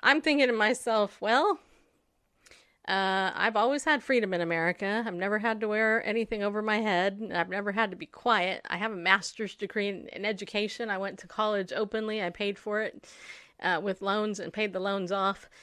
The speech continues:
Um, I've always been able to get the job that I want. I, you know, I have no qualms about being oppressed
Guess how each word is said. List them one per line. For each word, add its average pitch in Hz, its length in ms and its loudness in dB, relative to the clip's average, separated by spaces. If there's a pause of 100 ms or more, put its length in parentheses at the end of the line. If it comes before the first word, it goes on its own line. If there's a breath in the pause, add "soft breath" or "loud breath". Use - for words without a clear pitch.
(260 loud breath)
Um, 180 440 0
I've 180 220 -2
always 196 280 2
been 202 120 -2
able 208 220 0
to 202 40 -2
get 202 240 -2
the 185 80 -6
job 190 360 2
that 208 160 2
I 202 80 4
want. 202 360 2
I, 175 240 0 (140)
you 220 100 -2
know, 139 280 -2
I - 100 8
have 226 260 4
no 220 420 2 (100)
qualms 226 680 -2
about 185 380 0
being 190 180 0
oppressed 180 440 -2